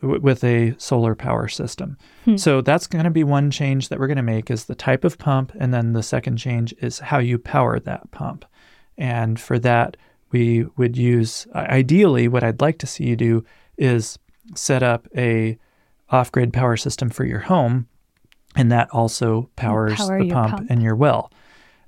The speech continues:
Speaker 1: Yes, you could certainly set up a small off-grid power system just for the pump in your well. You could totally do that. And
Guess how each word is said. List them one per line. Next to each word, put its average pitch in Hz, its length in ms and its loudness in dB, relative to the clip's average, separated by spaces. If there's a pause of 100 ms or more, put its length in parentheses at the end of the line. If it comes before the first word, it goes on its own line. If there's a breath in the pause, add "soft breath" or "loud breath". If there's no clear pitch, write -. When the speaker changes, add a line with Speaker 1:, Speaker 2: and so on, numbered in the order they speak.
(140)
Speaker 1:
Yes, 147 480 0
you 139 180 0
could 131 220 -4
certainly 135 500 -2
set 127 260 -4
up 123 240 -2
a 120 100 0
small 117 600 -2
off-grid 120 440 -2
power 123 220 -2
system 127 560 -4 (120)
just 127 340 0
for 113 580 -4 (160)
the - 80 -6
pump 127 300 -2
in 123 80 -2
your 127 120 -2
well. 135 380 -4 (280)
You 123 140 -4
could 117 200 -8
totally 123 340 0
do 123 160 -2
that. - 280 -2 (460 soft breath)
And 120 460 0